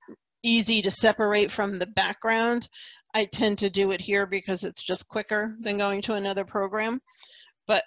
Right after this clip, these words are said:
again, my method is a suggestion. It's definitely not the only way to do something. So if you're more comfortable using the other programs, that's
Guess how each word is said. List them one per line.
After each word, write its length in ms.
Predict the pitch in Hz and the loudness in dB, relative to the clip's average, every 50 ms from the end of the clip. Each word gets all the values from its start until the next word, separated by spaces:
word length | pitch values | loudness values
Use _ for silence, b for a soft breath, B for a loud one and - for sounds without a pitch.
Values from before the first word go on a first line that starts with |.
| - | 0
again, 420 | 214 214 220 226 208 190 180 180 - - _ _ _ _ _ - | -2 0 2 2 2 2 0 -4 -8 -12 _ _ _ _ _ -6
my 300 | 196 190 190 196 196 202 | -4 -2 0 2 2 2
method 360 | 202 202 208 214 - 233 214 | 2 2 0 2 4 4 6
is 460 | 208 208 202 202 196 - - - - - - | 6 6 6 4 2 -2 -6 -8 -6 -4 -4
a 80 | 208 | -4
suggestion. 840 | - - 214 202 202 - 196 175 196 - - - - 233 226 240 240 | -2 0 0 -2 0 2 2 2 2 0 -2 -2 0 0 2 2 2
It's 320 | 208 170 165 - - - | 2 2 0 -2 -4 -6
definitely 480 | - - 190 196 - 214 190 185 190 185 | -2 0 0 0 0 -2 -4 -2 -2 -2
not 240 | 185 185 185 190 - | 0 -2 -2 -2 -4
the 180 | 185 180 - - - | -8 -12 -10 -6 -4
only 320 | 202 202 196 208 214 220 | -4 -2 -2 0 -2 0
way 180 | 214 220 214 220 | 0 2 2 2
to 140 | 208 220 | 2 2
do 180 | 214 220 226 226 | 0 0 -2 0
something. 520 | - - 233 247 240 - 262 262 277 339 | 0 0 0 0 0 0 0 0 -2 -2
So 180 | - - 226 190 | -2 2 2 2
if 140 | 180 - - | 2 2 0
you're 120 | 196 196 | -2 -2
more 220 | 196 190 185 180 - | -2 -2 -4 -4 -6
comfortable 640 | - 226 196 208 - 214 180 190 196 202 202 196 - B B B B B B B B B | -6 -6 -6 -6 -6 -8 -6 -4 -2 -2 -4 -4 -8 B B B B B B B B B
using 340 | 220 220 196 202 208 196 | 0 2 2 2 2 0
the 160 | 185 190 190 185 | 0 0 0 0
other 160 | 185 196 190 | 0 -2 -4
programs, 680 | - - 226 208 208 - 226 226 226 233 247 254 - - | -4 -4 -4 -4 -4 -2 -2 -2 -2 -2 -4 -4 -6 -4
that's 400 | - 247 - - - - - - | -2 -2 -2 -2 -4 -10 -12 -12